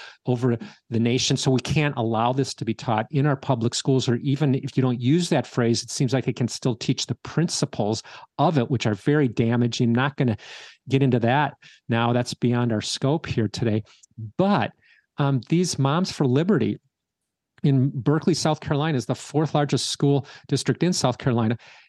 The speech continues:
they put these new school board members on, and the first thing they did is they fired the superintendent of school. They, they fired their legal counsel and got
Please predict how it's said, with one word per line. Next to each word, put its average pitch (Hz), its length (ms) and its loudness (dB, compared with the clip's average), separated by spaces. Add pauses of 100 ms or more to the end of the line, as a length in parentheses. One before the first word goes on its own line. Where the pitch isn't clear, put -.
(220)
they 180 400 2
put 156 200 -2
these 139 300 2
new 156 200 2
school 220 220 0
board 180 160 2
members 120 300 2
on, 123 260 0
and 139 220 2
the 139 100 2
first 185 280 -2
thing 180 100 0
they 165 40 0
did 170 260 0
is - 120 0
they 113 120 0
fired 151 540 0
the 147 80 2
superintendent 151 800 0
of 135 60 -2
school. 151 420 -2 (240)
They, 123 200 0 (140)
they 117 160 2
fired 156 500 0
their 139 140 2
legal 143 300 2
counsel 143 400 -4
and 127 80 0
got 123 180 0